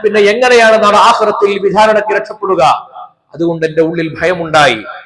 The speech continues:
ആ, എന്റെ ഇഖ്ലാസ് ചോർന്നു പോകുമോ എന്ന് ഭയന്നത് കൊണ്ടാണ് ഞാൻ അതിൽ നിന്ന് പിന്തിരിഞ്ഞതെന്ന് മഹാനായ അലി ഇബ്നു അബി ത്വാലിബ് റളിയല്ലാഹു അൻഹു. ഇത് വലിയൊരു ഗൗരവമുള്ള കാര്യമാണ്. നമ്മൾ, നമ്മൾ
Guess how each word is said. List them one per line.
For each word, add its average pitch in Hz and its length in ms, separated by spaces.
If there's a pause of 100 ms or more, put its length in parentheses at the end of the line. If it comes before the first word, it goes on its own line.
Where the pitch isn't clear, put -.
(180)
ആ, 143 120
എന്റെ 175 180
ഇഖ്ലാസ് 185 480
ചോർന്നു 185 380
പോകുമോ 165 420
എന്ന് 156 180
ഭയന്നത് 160 360
കൊണ്ടാണ് 147 400
ഞാൻ 147 160
അതിൽ 139 140
നിന്ന് 139 300
പിന്തിരിഞ്ഞതെന്ന് 135 760 (360)
മഹാനായ 135 320
അലി 139 280
ഇബ്നു 127 240
അബി 123 140
ത്വാലിബ് 120 360
റളിയല്ലാഹു 113 580
അൻഹു. - 200 (420)
ഇത് 208 220
വലിയൊരു 240 260
ഗൗരവമുള്ള 233 560
കാര്യമാണ്. 220 400
നമ്മൾ, 226 200
നമ്മൾ 220 360